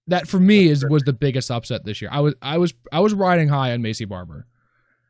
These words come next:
Speaker 2: No, that, that's a good pick. And, uh, thinking about where Roxanne has been in her career, being an O G for women's M M A.
Speaker 1: Yeah.
Speaker 2: Now, listen, she's made gains that people need to show her respect for. Her striking's looking a lot better. It's very proficient for where she's at in her career and where
Speaker 1: Yeah.
Speaker 2: she's at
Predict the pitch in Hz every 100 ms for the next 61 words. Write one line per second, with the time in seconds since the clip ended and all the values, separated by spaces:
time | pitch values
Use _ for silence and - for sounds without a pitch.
0 | _ 139 143 143 147 151 156 165 135 -
1 | 120 113 110 104 101 101 156 165 160 135
2 | 110 110 110 101 101 110 123 117 117 110
3 | 110 107 113 110 107 - 110 113 110 123
4 | 123 104 123 123 107 117 127 117 110 117
5 | 117 110 107 113 117 123 104 90 98 151
6 | 151 165 131 127 - 185 220 202 208 151
7 | 120 127 135 175 190 - 113 160 165 208
8 | 233 110 - 135 110 110 98 - 110 98
9 | - 90 - - - 107 - - 123 131
10 | 143 131 135 139 131 123 123 110 120 123
11 | 113 107 110 123 - 147 - 135 143 123
12 | 107 101 120 127 - 139 120 113 120 120
13 | 113 113 117 113 117 - _ - 208 214
14 | 147 339 120 123